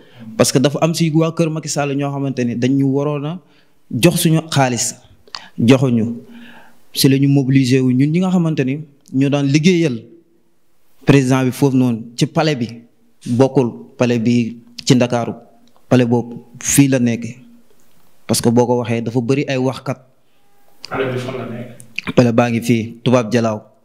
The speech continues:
Speaker 1: Après Tubaab Jalaaw, fa la palais boobu nekk.
Speaker 2: Kan moo moom palais boobu?
Speaker 1: Palais boobu, comme président,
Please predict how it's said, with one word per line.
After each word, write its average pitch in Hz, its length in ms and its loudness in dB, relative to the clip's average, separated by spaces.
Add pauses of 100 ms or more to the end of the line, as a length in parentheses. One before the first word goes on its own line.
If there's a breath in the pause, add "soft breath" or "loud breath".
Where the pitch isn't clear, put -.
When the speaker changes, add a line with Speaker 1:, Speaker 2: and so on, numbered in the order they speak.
Speaker 1:
Après 127 260 -2
Tubaab 131 300 -2
Jalaaw, 113 320 -4 (360 soft breath)
fa - 140 0
la 117 80 -2
palais 123 240 0
boobu 117 200 0
nekk. 117 260 -4 (240)
Speaker 2:
Kan 147 140 -14
moo 165 120 -6
moom 127 160 -10
palais 110 200 -6
boobu? 104 300 -8 (220)
Speaker 1:
Palais 135 180 2
boobu, 120 600 0 (440)
comme 127 300 4
président, 135 420 2